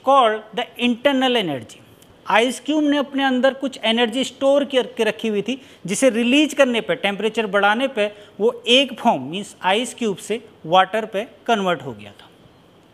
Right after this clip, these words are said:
इंटरनल एनर्जी दो टाइप की होती हैं, पहली काइनेटिक एनर्जी, second one is potential energy। क-, काइनेटिक एनर्जी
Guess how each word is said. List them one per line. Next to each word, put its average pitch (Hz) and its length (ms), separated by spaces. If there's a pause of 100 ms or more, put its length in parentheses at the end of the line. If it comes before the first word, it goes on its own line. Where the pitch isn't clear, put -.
(1300)
इंटरनल 285 500
एनर्जी 262 480 (380)
दो 247 300
टाइप 262 360
की 262 60
होती 180 320
हैं, 123 120
पहली 247 600 (500)
काइनेटिक 247 600
एनर्जी, 220 480 (340)
second 220 280
one 226 300
is - 80 (260)
potential 196 420
energy। 120 340 (2250)
क-, - 120 (280)
काइनेटिक 233 460
एनर्जी 185 380